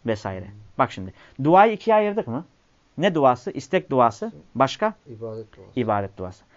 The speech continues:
Speaker 1: Peki istek duası neydi? İstek duası.
Speaker 2: Dilemek yani. Allah'tan
Speaker 1: Dileyeceksin
Speaker 2: isteyeceksin.
Speaker 1: Allah'tan. Heh. İbadet duası nasıl olur? Yani ibadet ederek
Speaker 2: Yaptığın
Speaker 1: namaz, zekat, oruç,
Speaker 2: ibadetlerle.
Speaker 1: ibadet ederek Allah'tan zaten otomatikmen bir şeyler istiyorsun. Bir şeyler talep ediyorsun ki sen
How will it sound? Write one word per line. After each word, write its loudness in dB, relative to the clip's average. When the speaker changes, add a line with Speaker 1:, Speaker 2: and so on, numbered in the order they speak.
Speaker 1:
Peki 2
istek 0
duası 4
neydi? -2
İstek -8
duası. -2
Speaker 2:
Dilemek -10
yani. -20
Allah'tan -12
Speaker 1:
Dileyeceksin 0
Speaker 2:
isteyeceksin. -4
Speaker 1:
Allah'tan. -10
Heh. -10
İbadet 4
duası 4
nasıl -4
olur? -6
Yani 0
ibadet 4
ederek -2
Speaker 2:
Yaptığın -4
Speaker 1:
namaz, 4
zekat, 0
oruç, 0
Speaker 2:
ibadetlerle. -18
Speaker 1:
ibadet 4
ederek -2
Allah'tan 2
zaten 2
otomatikmen -4
bir -2
şeyler -4
istiyorsun. -8
Bir -4
şeyler 0
talep 6
ediyorsun 0
ki -12
sen -2